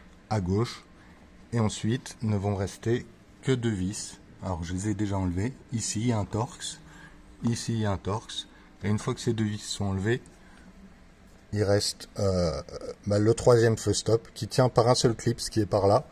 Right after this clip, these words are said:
Donc peut-être qu'il y a une main. Voilà. Donc voilà, le dernier clip dont je vous parlais.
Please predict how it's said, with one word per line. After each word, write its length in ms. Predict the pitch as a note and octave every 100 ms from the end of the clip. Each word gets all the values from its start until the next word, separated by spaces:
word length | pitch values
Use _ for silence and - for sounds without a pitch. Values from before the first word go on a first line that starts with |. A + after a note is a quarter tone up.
| - - - - - G#2+
Donc 260 | G#2+ G2+
peut-être 300 | - - A#2+
qu'il 140 | - A2+
y 20 |
a 40 |
une 80 | A2
main. 220 | A2+ A#2 - - - - - - - - - - - - - - - - - - - - - - - - - - - - - - - - - - - -
Voilà. 440 | A2+ A2 G2+ F#2 F2+ - - - - - -
Donc 320 | G2+ G#2+ - - - - -
voilà, 260 | A2 G2+ D#2+ -
le 100 | G#2+
dernier 300 | A2 A2 G#2
clip 260 | - A#2
dont 140 | G#2 G2+
je 80 | F2+
vous 140 | F#2
parlais. 340 | G2 F#2 G#2